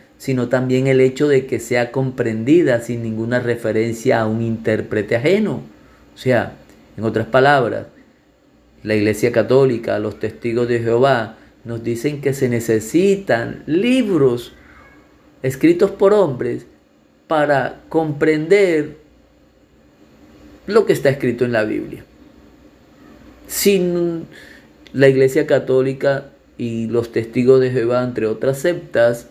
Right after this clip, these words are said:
nos dicen que la Biblia no es suficiente para comprender el mensaje divino.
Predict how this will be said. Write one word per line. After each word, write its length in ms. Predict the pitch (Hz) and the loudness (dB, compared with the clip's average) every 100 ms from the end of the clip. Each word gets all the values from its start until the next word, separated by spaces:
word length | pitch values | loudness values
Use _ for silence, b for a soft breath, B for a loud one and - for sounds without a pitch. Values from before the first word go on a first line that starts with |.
| b b b b _ | b b b b _
nos 300 | 123 120 113 | -8 -8 -4
dicen 540 | 120 123 123 143 131 - | 0 0 2 0 0 -2
que 220 | - 120 | 2 2
la 260 | 120 120 117 | 2 0 -2
Biblia 760 | 120 151 202 185 139 120 117 | 0 2 4 2 0 0 -2
no 220 | 120 123 139 | -4 -4 -4
es 100 | 139 | -4
suficiente 840 | 175 180 165 - 190 175 135 120 | -8 -8 -8 0 0 0 -4 -2
para 300 | - 127 123 | 0 -2 0
comprender 600 | 135 131 135 139 180 185 | -2 0 -2 0 0 0
el 120 | 127 | 0
mensaje 440 | 117 113 113 110 117 | -2 -6 -4 -4 -4
divino. 360 | 117 - - | -6 -8 -12